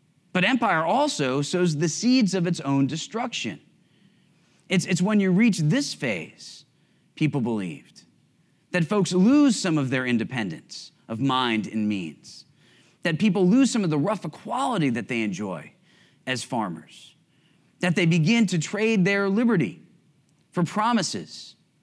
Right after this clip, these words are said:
of rank and security, that people begin to view themselves as superior to others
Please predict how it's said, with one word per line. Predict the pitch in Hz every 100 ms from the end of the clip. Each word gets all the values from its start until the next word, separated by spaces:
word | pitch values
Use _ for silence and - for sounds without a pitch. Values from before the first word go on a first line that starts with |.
| _ _ _ _ _ -
of | 165 160 123 -
rank | 143 143 208 202 117 - - _ _ _ _ -
and | 175 165 143 -
security, | 180 160 - 277 254 131 90 - _ _ _ _ _ _ _ -
that | 185 180
people | - 247 226 202
begin | 170 156 240 233 175 -
to | 190 175
view | 156 262 285
themselves | 185 131 143 104 82 - - - - _ _ _ _ _ _ _ _ -
as | 185 180 151 - - _ _ _ _ _ _ _ _ _
superior | - 185 - 269 320 311 165 92 - -
to | - 175
others | 160 98 71 - -